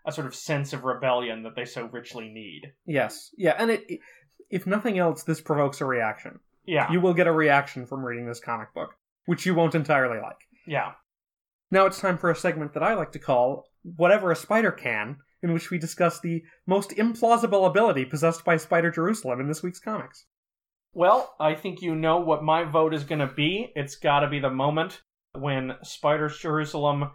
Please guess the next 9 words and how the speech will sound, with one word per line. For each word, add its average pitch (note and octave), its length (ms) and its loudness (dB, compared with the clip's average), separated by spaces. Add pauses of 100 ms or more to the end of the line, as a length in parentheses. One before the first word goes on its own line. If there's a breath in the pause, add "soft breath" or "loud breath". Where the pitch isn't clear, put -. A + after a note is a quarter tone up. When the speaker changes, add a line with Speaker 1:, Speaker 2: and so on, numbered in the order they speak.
(160)
Speaker 1:
somehow D3 480 0
affixes G#3+ 640 0
a C#3+ 140 0
rat B2 360 2 (180)
to D3+ 100 -4
a C3 60 -4
five C3 320 2
dollar B2 280 4
bill F3 320 4